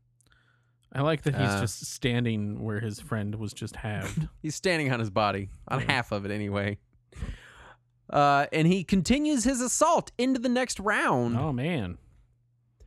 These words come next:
Speaker 2: Uh, although, uh, fortunately, feeling the, uh, stab in your side,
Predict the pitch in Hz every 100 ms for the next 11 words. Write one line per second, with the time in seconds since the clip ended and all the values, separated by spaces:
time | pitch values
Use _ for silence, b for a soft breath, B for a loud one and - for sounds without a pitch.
0 | _ _ - - 135 135 135 _ - 139
1 | 151 143 131 127 117 117 - 180 165 156
2 | 139 202 185 165 139 131 123 117 - 104
3 | - - - 170 170 151 139 123 165 147
4 | 143 131 123